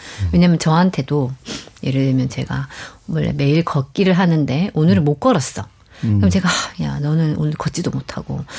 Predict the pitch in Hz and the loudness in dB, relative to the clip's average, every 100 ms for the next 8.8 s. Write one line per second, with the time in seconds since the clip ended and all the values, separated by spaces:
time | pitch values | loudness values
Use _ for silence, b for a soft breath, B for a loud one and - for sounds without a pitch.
0 | B - 175 175 156 - 143 135 135 151 | B -2 0 2 0 0 0 0 0 0
1 | - 147 156 143 - 220 220 - 254 - | 2 2 2 0 0 -2 -2 -2 -4 -4
2 | - - - 165 190 226 240 208 160 156 | -14 -12 0 2 6 8 8 6 4 2
3 | 147 139 B B - 277 262 247 151 143 | 0 -4 B B -6 -2 2 2 2 2
4 | 143 139 135 - - 147 147 151 156 160 | 0 -2 -4 -4 -4 -4 0 2 2 2
5 | 151 143 131 151 151 131 B 98 78 - | 0 0 2 2 0 -2 B -2 -2 0
6 | 196 165 180 151 147 - 208 175 160 170 | 2 4 2 2 -2 -2 2 2 2 0
7 | 170 170 170 156 147 156 165 147 b b | -2 -2 -2 -2 0 0 0 -2 b b
8 | b - - 202 - 233 196 | b -6 -4 -4 -4 0 0